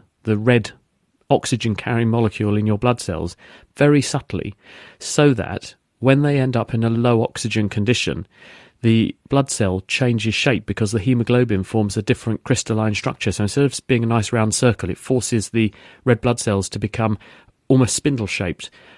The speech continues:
and they don't pass through small blood vessels so easily. They lodge. Now, this,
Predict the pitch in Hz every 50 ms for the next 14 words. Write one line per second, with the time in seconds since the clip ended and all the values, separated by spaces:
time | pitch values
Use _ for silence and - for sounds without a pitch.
0 | _ - - 117 113 117 113 107 - - - 120 123 123 113 - - 143 139 135
1 | - - - - _ _ - - - 139 120 104 - - - - 127 113 104 -
2 | - 135 127 117 123 120 117 - 104 - - - 107 95 - - 123 120 123 131
3 | 131 - - 90 85 78 - 101 104 104 110 131 120 98 80 80 - - - -
4 | _ _ _ _ _ _ _ - - - 131 127 131 135 151 131 - - -